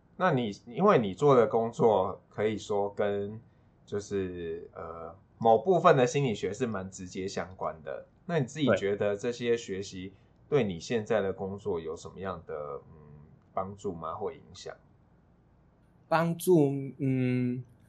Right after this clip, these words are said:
Speaker 2: 其实像心理学他们教的，其实就是像统计啊、认知心理学啊、心理测验、横件之类的，
Speaker 1: 嗯。
Speaker 2: 这些都是我们目前工作上会用到的一部分。
Speaker 1: 对。
Speaker 2: 那我觉得其实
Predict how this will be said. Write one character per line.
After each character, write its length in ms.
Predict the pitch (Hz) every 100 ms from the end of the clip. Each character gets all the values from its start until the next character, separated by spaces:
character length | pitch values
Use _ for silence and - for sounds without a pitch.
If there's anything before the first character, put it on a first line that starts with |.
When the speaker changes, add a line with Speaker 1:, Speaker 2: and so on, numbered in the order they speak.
| _
Speaker 2:
其 240 | - 156 185
实 560 | 185 139 131 131 135
像 560 | 135 165 151 139 127 120
心 180 | 120 131
理 140 | 113
学 240 | 104 104
他 160 | 98 120
们 320 | 120 104 98 95 - _ _ _ - - -
教 300 | - 135 120
的， 260 | 120 98 92
其 220 | - -
实 160 | 101 101
就 160 | -
是 60 | 123
像 280 | - 131 123
统 240 | 117 95
计 200 | - 110
啊、 120 | 98 107
认 120 | 117
知 140 | 120
心 180 | 117 110
理 80 | 101
学 220 | - 95
啊、 280 | 95 95 117
心 160 | - 127
理 40 |
测 220 | 107 131
验、 320 | 120 113 107 -
横 260 | - 98 104
件 240 | 135 113
之 120 | 110
类 180 | 110 107
的， 260 | - 69 - _ -
Speaker 1:
嗯。 60 | -
Speaker 2:
这 100 | 151
些 100 | 151
都 140 | 151
是 140 | 143 151
我 100 | 110
们 180 | 107 -
目 200 | 156 120
前 400 | - 107 92 95
工 260 | - 113 117
作 280 | 131 113
上 280 | 101 - 101
会 160 | - 107
用 200 | 98 -
到 160 | 98 95
的 120 | 50
一 60 | - -
部 120 | 107
分。 280 | - - - - _
Speaker 1:
对。 80 | - - - _
Speaker 2:
那 280 | 147 139 131
我 140 | 123
觉 160 | 117 131
得 240 | 135 127
其 180 | 127 131
实 480 | 131 127 120 120 123